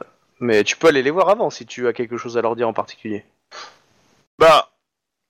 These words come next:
Speaker 2: je sais qu'ils avaient, euh, qu'ils avaient des avis sur ce qui se passait au sein du clan et qui leur plaisait pas.
Speaker 1: Oui, tout à fait.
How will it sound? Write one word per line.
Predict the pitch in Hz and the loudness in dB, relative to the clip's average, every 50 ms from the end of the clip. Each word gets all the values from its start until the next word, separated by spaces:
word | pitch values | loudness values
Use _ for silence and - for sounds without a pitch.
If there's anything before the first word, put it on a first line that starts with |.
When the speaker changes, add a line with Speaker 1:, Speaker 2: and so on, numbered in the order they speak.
| _ _ - | _ _ -14
Speaker 2:
je | 143 - 180 | -10 -8 -8
sais | 185 - - 277 | -6 -4 -2 -4
qu'ils | - - 190 156 | -4 -4 -4 -2
avaient, | 165 151 151 170 180 180 | -2 0 0 0 0 2
euh, | 180 175 156 143 135 135 131 131 131 131 131 131 131 131 135 135 135 135 135 135 131 131 131 131 | 2 2 2 2 2 0 0 0 -2 -2 -2 -2 -2 -2 -2 -2 -2 -4 -4 -4 -2 -2 -2 -2
qu'ils | 131 - - 147 131 147 | -4 -6 -8 -8 -4 -4
avaient | 143 156 190 | -4 -4 -4
des | 170 170 156 156 165 | -6 -6 -4 -2 -2
avis | 160 156 190 202 | -2 -2 -4 -8
sur | - - 156 | -6 -6 -6
ce | - - | -6 -8
qui | - 127 | -10 -10
se | - | -4
passait | - 156 151 - - 180 | 0 0 0 2 2 0
au | 170 156 | 0 0
sein | - 180 156 147 | 0 -2 -4 -4
du | 147 151 | -4 -6
clan | - - 170 170 170 170 165 | -2 0 0 2 2 0 0
et | 160 | -2
qui | - - | -4 -4
leur | 139 131 131 | -4 -4 -4
plaisait | - 147 139 131 143 | -4 -6 -6 -4 -2
pas. | 107 113 | 0 0
Speaker 1:
Oui, | - 330 - - - _ _ _ _ _ - - - _ _ _ _ - | 2 0 -2 -4 -6 _ _ _ _ _ -20 -20 -20 _ _ _ _ 4
tout | 208 | 4
à | 180 | 4
fait. | - 151 147 165 | 4 4 2 2